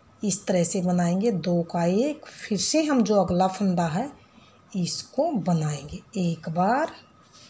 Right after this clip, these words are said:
ये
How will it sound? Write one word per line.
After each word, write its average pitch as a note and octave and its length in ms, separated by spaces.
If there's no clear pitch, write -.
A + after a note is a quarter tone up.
ये F3+ 520